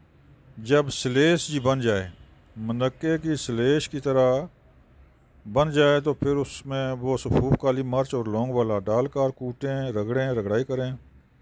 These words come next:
ये आटे की तरह, गूंदे हुए आटे की तरह सख्त, सख्त सी बन जाएगी। फिर इसकी गोलियां बनानी शुरू करें।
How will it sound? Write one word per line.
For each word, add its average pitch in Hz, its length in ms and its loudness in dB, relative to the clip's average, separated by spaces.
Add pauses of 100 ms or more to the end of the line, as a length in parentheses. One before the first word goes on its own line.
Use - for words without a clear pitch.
(1500)
ये 147 580 4 (1300)
आटे 143 340 2
की 143 120 -4
तरह, 135 260 4
गूंदे 160 280 0
हुए 143 200 4
आटे 135 220 2
की 143 120 -2
तरह 135 200 0
सख्त, - 280 -2 (300)
सख्त - 340 -2 (1400)
सी 131 160 -6
बन 143 200 2
जाएगी। 139 460 2
फिर 143 220 -2
इसकी 131 320 -6
गोलियां 117 400 -2
बनानी 131 280 0
शुरू 127 220 0
करें। 131 340 0